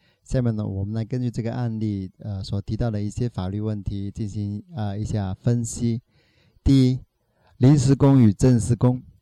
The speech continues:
临时工与正式工其实是历史遗留下来的产物，当实施劳动法等相关法律规定以后，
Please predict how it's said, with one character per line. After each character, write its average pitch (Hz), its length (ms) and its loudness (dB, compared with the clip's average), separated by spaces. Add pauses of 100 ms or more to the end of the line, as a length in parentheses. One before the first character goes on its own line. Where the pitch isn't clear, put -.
(380)
临 151 160 2
时 147 120 0
工 160 240 2
与 117 160 4
正 139 220 2
式 127 100 -2
工 131 400 0 (120)
其 - 120 -10
实 123 140 -2
是 123 460 -2
历 147 200 4
史 104 240 -6
遗 98 80 -2
留 110 140 2
下 120 140 0
来 104 100 0
的 98 140 -4
产 92 320 -6
物， 98 280 -8 (160)
当 143 220 -2
实 117 160 -6
施 131 260 -4 (520)
劳 110 240 0
动 131 200 -2
法 95 320 -8 (280)
等 101 180 -6
相 143 300 -4
关 151 200 -2
法 101 200 -4
律 101 100 -4
规 110 180 -4
定 104 280 -8
以 95 80 -12
后， 101 360 -8